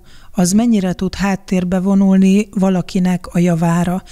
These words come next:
És például Harry és Meghan esetében ez a legnagyobb probléma,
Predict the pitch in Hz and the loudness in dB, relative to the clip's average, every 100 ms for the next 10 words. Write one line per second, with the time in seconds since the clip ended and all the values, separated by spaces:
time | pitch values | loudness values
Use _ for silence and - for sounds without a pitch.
0 | - - 180 - 196 190 185 185 226 233 | -18 -6 -4 0 0 0 0 0 0 0
1 | 185 - 214 185 180 175 - - 185 175 | 0 -2 -4 -2 -2 -2 -4 -4 -4 -2
2 | 180 180 190 185 185 185 180 - 185 180 | -2 -2 -2 0 0 0 -2 -2 -2 0
3 | 185 190 202 | 2 2 0